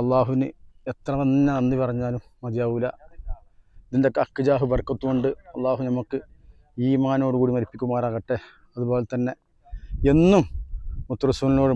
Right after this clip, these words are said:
മഹബത്തുള്ളവരായി ജീവിക്കാനുള്ള തൗഫീക്ക് നൽകുമാറാകട്ടെ. ആമീൻ യാ റബ്ബൽ ആലമീൻ. എൻ്റെ കൂടെ വന്നവരാണ് ഇതൊക്കെ. മാഷാ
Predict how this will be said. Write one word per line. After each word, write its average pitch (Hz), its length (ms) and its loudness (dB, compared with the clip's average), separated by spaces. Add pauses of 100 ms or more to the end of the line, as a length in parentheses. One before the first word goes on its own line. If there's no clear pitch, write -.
മഹബത്തുള്ളവരായി 131 880 0
ജീവിക്കാനുള്ള 123 540 -2
തൗഫീക്ക് 127 440 -2
നൽകുമാറാകട്ടെ. 117 760 -4
ആമീൻ 123 280 -2 (560)
യാ 120 160 -4
റബ്ബൽ 120 300 -4
ആലമീൻ. 120 340 -4 (360)
എൻ്റെ 123 220 -2
കൂടെ 123 220 -2 (180)
വന്നവരാണ് 127 460 -4
ഇതൊക്കെ. 123 240 -8 (1000)
മാഷാ 120 240 -4